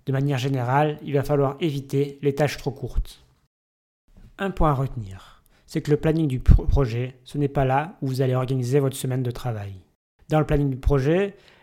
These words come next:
l'idée n'est pas de vous dire : « Lundi, je travaille sur la tâche A, mardi, je passe sur la B, et mercredi, je reviens sur la A. »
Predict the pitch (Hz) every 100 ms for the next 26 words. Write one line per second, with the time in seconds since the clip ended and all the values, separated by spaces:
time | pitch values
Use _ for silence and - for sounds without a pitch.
0 | _ 143 160 156 151 139 123 110 120 117
1 | 107 143 151 147 151 - - 135 127 131
2 | 123 110 117 - 156 156 160 160 - 147
3 | 143 139 135 151 - 139 123 117 131 147
4 | 156 156 156 - 147 135 127 127 - 135
5 | 139 151 160 135 131 131 143 135 139 131
6 | 127 113 -